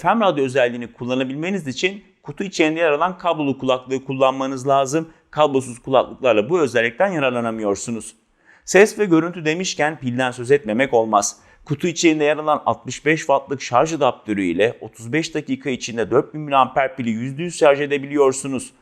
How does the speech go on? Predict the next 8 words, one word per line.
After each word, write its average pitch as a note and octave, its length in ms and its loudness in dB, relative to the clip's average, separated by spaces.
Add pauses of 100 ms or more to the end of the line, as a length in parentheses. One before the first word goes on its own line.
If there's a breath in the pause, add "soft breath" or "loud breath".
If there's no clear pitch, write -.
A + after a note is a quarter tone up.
(220 soft breath)
Supervolt C#3 640 4
iki - 180 -8
sıfır D3+ 300 -2
ile G#2+ 180 4
hızlı C3 380 -6
şarj C#3 280 4
gerçekten D3 460 -2
hızlanmış. A#2+ 600 0